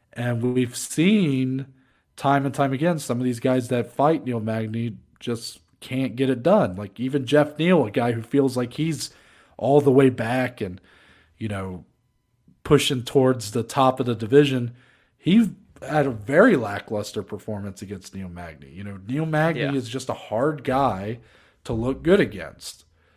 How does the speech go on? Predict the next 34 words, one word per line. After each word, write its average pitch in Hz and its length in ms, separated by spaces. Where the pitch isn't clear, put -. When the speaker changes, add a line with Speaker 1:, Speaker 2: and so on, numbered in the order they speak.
Speaker 2:
Yes. - 440
Speaker 1:
But 127 160
Dominic, 156 520
I'm 143 200
leaning 190 300
pretty 156 260
heavy 143 360
Daniel 127 360
Rodriguez 120 680
here, 110 240
and 110 160
the 117 60
biggest 175 400
reason 151 380
for 120 120
that 120 160
is 120 120
'cause 127 160
I 120 40
think 214 280
the 135 100
signs 147 460
have 107 200
been 139 240
there 160 360
that 123 140
Neil 190 220
Magny 156 440
is 120 140
slowing 131 540
down 113 380
just 107 340
a 98 40
bit. 92 340